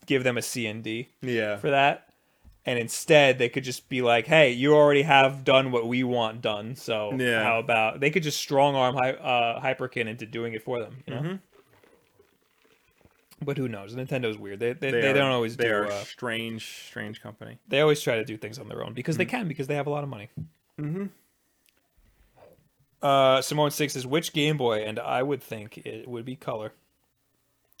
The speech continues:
Speaker 1: Uh, I think it'll be stylized like the original Game Boy.
Speaker 2: Yeah, I feel like if
Speaker 1: But
Speaker 2: they're gonna
Speaker 1: I, but I think there will be an option to do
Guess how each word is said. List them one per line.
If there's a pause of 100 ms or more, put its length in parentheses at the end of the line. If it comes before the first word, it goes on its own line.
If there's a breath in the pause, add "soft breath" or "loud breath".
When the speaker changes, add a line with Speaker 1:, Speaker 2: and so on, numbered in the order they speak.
(100)
Speaker 1:
Uh, (260)
I
think
it'll
be
stylized
like
the
original
Game
Boy. (380)
Speaker 2:
Yeah,
I
feel
like
if
Speaker 1:
But
Speaker 2:
they're
gonna (120)
Speaker 1:
I,
but
I
think
there
will
be
an
option
to
do